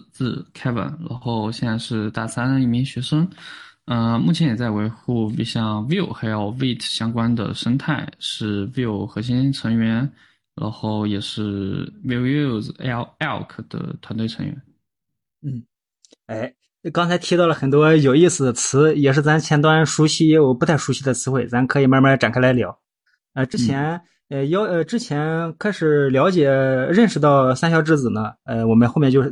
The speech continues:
Speaker 2: 谈，谈质子吧。呃，了-，认识到质子呢，也是之前，呃，应该是得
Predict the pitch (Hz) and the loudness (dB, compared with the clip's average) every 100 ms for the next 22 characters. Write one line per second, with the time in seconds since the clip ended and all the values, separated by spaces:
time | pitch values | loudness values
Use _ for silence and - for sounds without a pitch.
0 | - - - 127 127 127 - _ - - | -6 -20 -4 0 0 -2 -4 _ -20 -20
1 | - 135 131 143 175 202 220 180 190 208 | -4 0 2 2 2 2 0 2 4 4
2 | 156 151 151 175 135 123 110 107 165 151 | 4 4 6 4 6 4 2 2 0 2
3 | 185 - 131 139 143 - _ _ _ 123 | 0 0 0 2 0 -4 _ _ _ -2
4 | 123 131 156 151 151 139 131 127 123 113 | 0 2 0 2 2 4 2 0 -2 -4